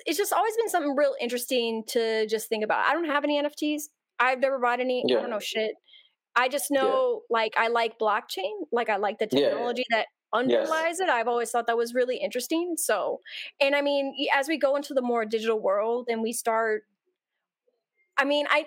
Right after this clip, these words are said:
Speaker 1: it might be too soon to talk about this stuff, but I always thought it was really interesting to think about, like, the digital landscape in terms of, like,
Speaker 2: Mm-hmm.
Speaker 1: like, digital property, like, having your
Speaker 2: Mm-hmm.
Speaker 1: own, like, space. Uh,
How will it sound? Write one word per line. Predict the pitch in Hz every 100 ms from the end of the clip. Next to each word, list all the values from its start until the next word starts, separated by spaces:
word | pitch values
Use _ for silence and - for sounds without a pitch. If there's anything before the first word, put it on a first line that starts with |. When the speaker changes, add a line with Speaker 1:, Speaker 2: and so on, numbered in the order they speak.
| -
Speaker 1:
it | 311
might | 302 370
be | 453 427
too | 339
soon | 320 311 320
to | 320
talk | - 233 285
about | 311 311
this | 330
stuff, | 311 320 302
but | 269
I | 247
always | 247 302 302
thought | 294
it | 269
was | 262 240
really | 262 277 -
interesting | 247 277 - 285 269
to | 240
think | 220 240 240
about, | 226 226 226 220 -
like, | 220 214 - - - -
the | 247 220
digital | - 269 262 269 262 254 247 -
landscape | 233 233 247 - 294 285 294 - - -
in | 240
terms | 240 262 254
of, | 240
like, | 220 220
Speaker 2:
Mm-hmm. | 269 269 -
Speaker 1:
like, | 233 214 -
digital | 247 254 247
property, | 247 254 240 254 254
like, | 233 220
having | - 254 240 254 240
your |
Speaker 2:
Mm-hmm. | 254 247 240 247
Speaker 1:
own, | 240
like, | 214 -
space. | - - 254 254 247
Uh, | -